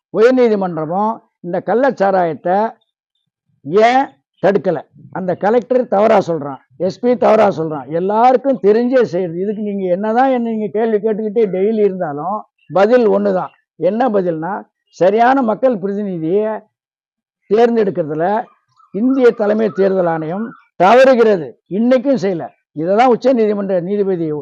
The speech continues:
டி ஒய் சந்திரசூட் அவர்கள் சரியான நடவடிக்கை எடுத்து வருகிறார். இப்போ உயர் நீதிமன்ற நீதிபதிகளும் விழிப்புணர்வோடு இருக்காங்க. கொஞ்சம் காலதாமதம் ஆகுதே தவிர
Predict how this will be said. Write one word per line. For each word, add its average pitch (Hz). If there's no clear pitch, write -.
டி 202
ஒய் 208
சந்திரசூட் 202
அவர்கள் 170
சரியான 226
நடவடிக்கை 214
எடுத்து 175
வருகிறார். 143
இப்போ 139
உயர் 226
நீதிமன்ற 220
நீதிபதிகளும் 208
விழிப்புணர்வோடு 220
இருக்காங்க. 165
கொஞ்சம் 170
காலதாமதம் 226
ஆகுதே 196
தவிர 151